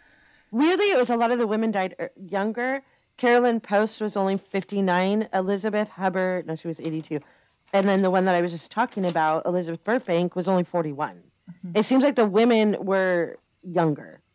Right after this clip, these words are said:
Speaker 1: than the, the men.
Speaker 2: Well, and that was one of the things that caused some suspicion, was that, you know, the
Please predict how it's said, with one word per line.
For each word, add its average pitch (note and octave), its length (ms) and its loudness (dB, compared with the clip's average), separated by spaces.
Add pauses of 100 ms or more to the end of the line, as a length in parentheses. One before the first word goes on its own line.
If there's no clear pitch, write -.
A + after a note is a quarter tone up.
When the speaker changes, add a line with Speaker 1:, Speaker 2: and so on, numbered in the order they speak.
Speaker 1:
than D3 220 -8
the, D3+ 300 -16 (100)
the D3 60 -6
men. D3+ 120 -4
Speaker 2:
Well, C4 140 2
and B3+ 260 0
that D4+ 100 -2
was E4+ 160 -8
one C4 160 0
of A3+ 80 -2
the G#3+ 80 -2
things G#3 280 -6
that G3 120 -8
caused F#3+ 300 -6
some F3+ 140 -6
suspicion, G#3+ 720 -8 (340)
was G3 300 0
that, F#3+ 420 2
you G#3 120 2
know, F#3 160 2
the F#3 420 -6